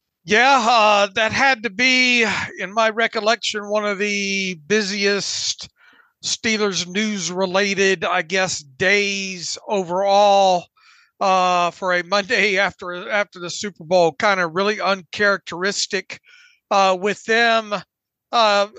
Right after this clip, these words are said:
essentially getting cap casualties out the door, you know, the day after the Super Bowl. Generally, this team waits, you know, I don't know, what,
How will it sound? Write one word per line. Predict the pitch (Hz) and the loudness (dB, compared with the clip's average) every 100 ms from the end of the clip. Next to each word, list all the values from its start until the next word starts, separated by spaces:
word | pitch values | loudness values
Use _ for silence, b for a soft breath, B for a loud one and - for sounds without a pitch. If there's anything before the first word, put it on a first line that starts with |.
| - | -8
essentially | 233 - 330 294 269 | -2 0 -2 -2 -6
getting | 180 269 254 220 - | -4 -2 -2 -4 -6
cap | 240 233 - - | -2 -2 -4 -10
casualties | - 247 247 196 220 180 220 208 196 160 - | -4 -2 -2 -6 -12 -12 -10 -8 -6 -10 -6
out | 208 226 214 | -2 -2 -2
the | 196 | -8
door, | 165 214 226 214 208 190 - _ _ _ | -2 2 4 4 4 2 -2 _ _ _
you | 185 | -10
know, | 180 | -8
the | 175 | -4
day | 160 208 | 0 2
after | 208 196 185 | 2 -2 -6
the | |
Super | 170 - 233 214 | -10 -8 -10 -6
Bowl. | 196 196 165 | 0 0 0
Generally, | 143 147 226 285 277 233 202 185 196 190 190 - b b b _ | -6 -2 0 2 4 4 2 0 0 0 -4 -8 b b b _
this | - 196 | -4 -4
team | - 247 214 175 | -2 -4 -4 0
waits, | 202 226 - - - - - | 0 0 -4 -4 -2 -2 -4
you | 285 | -2
know, | 233 185 | 0 2
I | 180 180 | 2 0
don't | 175 | -2
know, | 147 151 | -4 -6
what, | 170 156 | -4 -4